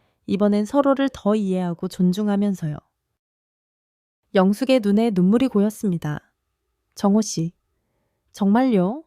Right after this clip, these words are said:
우리 나이에? 나이가 어때서요? 오히려 더 늦기 전에 함께 해야죠. 혼자 있는 건 너무 외로워요." 영숙은 한동안 말없이 저를 바라보더니 천천히 고개를 끄덕였습니다. "그래요.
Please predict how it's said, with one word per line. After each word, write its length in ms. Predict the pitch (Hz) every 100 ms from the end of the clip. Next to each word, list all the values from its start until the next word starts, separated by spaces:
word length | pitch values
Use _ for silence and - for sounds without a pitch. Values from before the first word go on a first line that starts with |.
| -
우리 200 | 190 233
나이에? 520 | 196 170 175 269 370 _ _ _ _ _ _
나이가 360 | 180 180 190 226
어때서요? 680 | 190 269 247 170 220 196 - _ _ _ _ _ _ -
오히려 340 | 214 240 254
더 220 | 247 202
늦기 300 | 180 170 240
전에 220 | 220 208
함께 400 | 226 294 302 302
해야죠. 520 | 285 294 277 175 165 - _ _ _ _
혼자 260 | 339 330 349
있는 240 | 320 277 247
건 280 | 254 247
너무 280 | 185 175 220
외로워요." 580 | 220 185 190 170 156 175 _ _ _ _ _ _ _
영숙은 580 | 180 180 180 190 196 202
한동안 380 | 302 311 294 277
말없이 460 | 196 190 202 240
저를 240 | 220 208 202
바라보더니 800 | - 180 180 180 160 226 220 - _ _ _ -
천천히 520 | 349 330 330 302 294
고개를 440 | - 190 190 190 -
끄덕였습니다. 920 | 294 330 302 - 190 160 156 - _ _ _ _ _ _ _ _ _ _ _ _ _ _ -
"그래요. 600 | 208 226 208 170 185